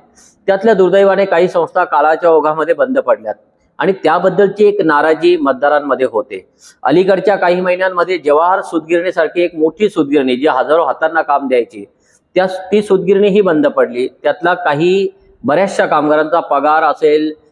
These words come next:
किंवा त्यांची ग्रॅज्युएटी असेल, बोनस असेल, जे काही असेल, ती त्यांची थकबाकी झाली. त्याची ही एक मोठी नाराजी होती. आता राहिला प्रश्न कर्मचाऱ्यांचा, तर कर्मचारी हे आपल्या हक्काचे असले तरी मला असं वाटतं, म्हणजे आपण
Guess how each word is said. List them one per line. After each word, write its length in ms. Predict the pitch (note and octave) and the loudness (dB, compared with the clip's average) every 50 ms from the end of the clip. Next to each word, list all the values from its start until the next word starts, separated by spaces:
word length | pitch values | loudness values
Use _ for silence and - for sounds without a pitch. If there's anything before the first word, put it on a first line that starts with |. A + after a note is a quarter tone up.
| _ _ - | _ _ -2
किंवा 140 | F3+ F#3+ G3+ | 0 2 2
त्यांची 280 | G3 G#3 G3+ G3 A#3 | 2 2 0 2 2
ग्रॅज्युएटी 480 | A3+ G3 E3+ D#3 D3 D#3 E3+ D#3 D3+ E3 | 2 2 2 2 2 2 0 2 2 2
असेल, 340 | D#3+ D3+ - - D#3+ D#3+ D#3+ | 0 0 0 0 0 0 2
बोनस 340 | D3+ D3+ D3+ D#3+ E3 D#3+ E3+ | 2 0 0 0 -2 -2 -2
असेल, 260 | D#3 - F3+ F3+ F3 | -4 -2 -2 -2 0
जे 120 | F3 F#3+ | 0 0
काही 160 | F3+ F#3+ F3+ | 2 2 2
असेल, 300 | E3+ D3+ D3 - B2+ G#2+ | 2 2 0 -2 -4 -6
ती 400 | G#2 - _ _ _ _ - F3+ | -6 -8 _ _ _ _ -4 -4
त्यांची 260 | F3+ - F3 E3+ F3 G3+ | -2 0 0 0 0 -2
थकबाकी 560 | G3 - E3 D#3 D3+ D3+ E3 D#3 - E3+ D#3 | -2 -2 -4 -4 -2 -2 -2 -2 0 0 0
झाली. 300 | C#3 C3 A#2+ B2 C3+ C3+ - _ _ _ _ _ - | 0 0 0 0 -2 -4 -6 _ _ _ _ _ -4
त्याची 300 | C3 B2+ B2 - F3 F3 | -4 -4 -2 0 0 2
ही 140 | E3 F3+ | 2 2
एक 120 | F#3+ F#3 F#3 | 0 0 0
मोठी 280 | D#3 D3+ D3 D3 D#3+ | 0 0 0 0 0
नाराजी 380 | C#3+ C#3 B2+ B2 B2+ B2 B2+ C3+ | 0 0 2 0 0 0 0 0
होती. 320 | A#2+ G#2 - A2+ G#2+ - _ _ _ _ _ _ _ _ - | -2 -2 -4 -8 -20 -20 _ _ _ _ _ _ _ _ -6
आता 220 | - F3 E3+ A3 G3+ | -4 -2 0 0 0
राहिला 300 | F#3+ E3+ F3 F#3+ G3 G3 | 2 2 2 2 2 2
प्रश्न 380 | F#3+ G3 F#3 F#3+ - F#3+ G3 | 2 0 0 0 0 0 0
कर्मचाऱ्यांचा, 920 | F#3+ - - D#3+ E3 F#3 F#3+ - F#3 F3 E3+ E3 D3+ C3+ - C#3+ C3+ C#3 D3 - _ _ _ _ _ _ - | 0 0 0 0 0 0 0 0 0 0 0 0 -2 -4 -2 -2 -2 -2 -2 -6 _ _ _ _ _ _ -2
तर 100 | G3+ G3+ G3 - - - _ _ _ _ - | 0 0 0 -2 -8 -20 _ _ _ _ -2
कर्मचारी 760 | F3 E3+ F3+ G3+ G#3+ G#3 G#3 G#3 G3 G3 F#3+ G3 G#3 A3 A3+ | 0 0 2 2 0 0 2 2 2 2 2 2 2 2 2
हे 280 | G#3+ - - C3+ C3+ F#3+ | 0 0 -2 0 2 2
आपल्या 360 | G3 E3+ - - - F#3+ F3+ | 2 0 0 -2 -2 -2 0
हक्काचे 540 | D#3 D3+ C#3 - - - E3+ D#3+ D#3+ - F#3 - - | 0 -2 -4 -4 -4 -2 -2 -2 0 -2 -2 -2 -2
असले 580 | D3+ C#3 - - F#3+ D#3+ B2 G#2 F#2 - _ _ - - _ - | -4 -4 0 0 2 2 2 2 -2 -6 _ _ -20 -20 _ -2
तरी 100 | F#3+ F#3+ | 0 0
मला 280 | G#3+ F3 D3+ D#3 F3 G#3 | 2 2 2 2 2 2
असं 240 | A3+ G#3+ - A#3 A3 | 0 0 0 0 0
वाटतं, 440 | G3 E3+ C3+ - - D3 C#3 C#3 C3+ | 0 0 -2 -2 0 2 2 2 2
म्हणजे 320 | C3+ C3 C#3+ D#3+ E3+ E3+ E3+ | 2 2 2 4 2 2 2
आपण 280 | - C3 C3 - E3 | 0 -2 -2 -2 -4